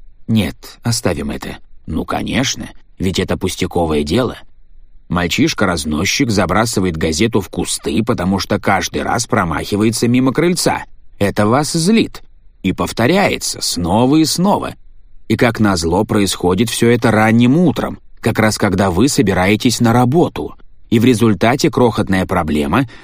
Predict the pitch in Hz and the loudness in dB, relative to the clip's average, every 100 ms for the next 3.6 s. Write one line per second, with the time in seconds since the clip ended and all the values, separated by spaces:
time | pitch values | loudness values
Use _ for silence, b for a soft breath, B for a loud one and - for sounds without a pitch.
0 | B 110 110 - 127 123 - - 131 147 | B 0 2 0 0 0 0 0 2 4
1 | 143 127 123 107 101 95 120 143 147 143 | 4 4 4 4 2 4 2 4 2 2
2 | 117 - 104 120 117 127 131 127 147 147 | -2 0 0 2 4 4 4 2 0 0
3 | - 208 143 - - - | 2 2 2 -2 -6 -8